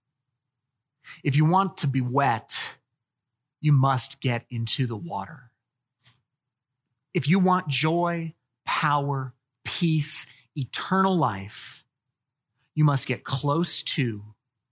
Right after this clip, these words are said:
or even into the thing that has them."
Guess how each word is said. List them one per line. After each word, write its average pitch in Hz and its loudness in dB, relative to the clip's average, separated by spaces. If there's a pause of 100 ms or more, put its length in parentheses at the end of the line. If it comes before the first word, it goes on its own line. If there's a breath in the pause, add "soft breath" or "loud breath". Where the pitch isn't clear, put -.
(380)
or 151 0
even 135 2
into 151 2 (1000)
the 120 -4
thing 104 -4 (320)
that - -8
has - -4
them." - -20